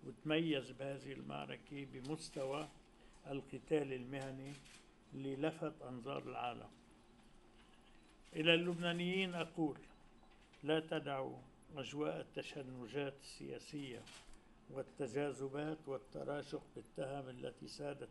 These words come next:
في الأيام الأخيرة تنسيكم إنجاز الانتصار اللي تحقق. اعلموا جيدًا أن جيشكم الوطني حقق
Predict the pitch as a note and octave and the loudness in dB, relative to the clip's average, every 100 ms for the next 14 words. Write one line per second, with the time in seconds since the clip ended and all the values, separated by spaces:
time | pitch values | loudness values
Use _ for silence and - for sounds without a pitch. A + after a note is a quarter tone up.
0 | - C#3 C#3+ B2+ C3+ D3 C#3 D3+ C#3+ - | -10 -10 -6 -4 -2 -2 -2 -4 -6 -6
1 | D3+ D3+ E3 E3 - - - - - - | -4 0 0 -2 -12 -18 -18 -16 -8 0
2 | D3+ - F#3 F3 F3 D#3 C#3 C3 D3+ D#3 | 2 4 4 4 2 -2 -2 4 6 6
3 | C#3 - D3 C3 D3 - D3 D3 D3+ - | 2 -2 -6 -6 -6 -4 0 0 -2 -6
4 | - - - - - - - C3 C3 - | -20 -20 -20 -20 -20 -20 -14 -10 -10 0
5 | D#3+ - B2+ - - - - - - - | 0 0 -6 -12 -16 -20 -18 -18 -20 -20
6 | - - - - - - D3 D3+ F3 F3+ | -20 -20 -20 -20 -20 -10 0 4 6 4
7 | D#3 E3 D#3+ C3+ C#3 - - D#3 D3 C#3 | 6 8 6 4 -4 -12 -12 -6 -4 -4
8 | A#2+ D3 C#3+ - C3+ C#3+ B2+ C3 C#3+ C3+ | -2 -2 -2 -4 -8 -6 -6 -4 -4 -4
9 | C#3+ C#3 D3 - - - - - - - | -6 -6 -8 -14 -20 -20 -20 -20 -2 6
10 | E3 E3 - C#3 - C3 | 6 4 -2 -2 -2 -6